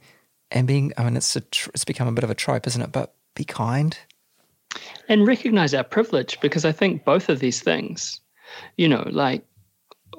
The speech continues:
Speaker 2: say, hoarding or panic buying things to a sort of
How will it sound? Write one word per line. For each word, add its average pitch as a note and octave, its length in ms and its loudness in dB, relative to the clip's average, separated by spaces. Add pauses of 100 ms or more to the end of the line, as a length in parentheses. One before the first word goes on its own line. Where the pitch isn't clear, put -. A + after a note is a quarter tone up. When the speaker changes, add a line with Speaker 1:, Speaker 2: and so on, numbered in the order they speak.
(140)
Speaker 2:
say, D3+ 360 2
hoarding D3 500 4
or A2+ 160 2
panic - 640 -2
buying B2+ 500 2
things B2 560 -2 (800)
to - 120 -2
a - 20 2
sort C3+ 240 0
of B2+ 160 2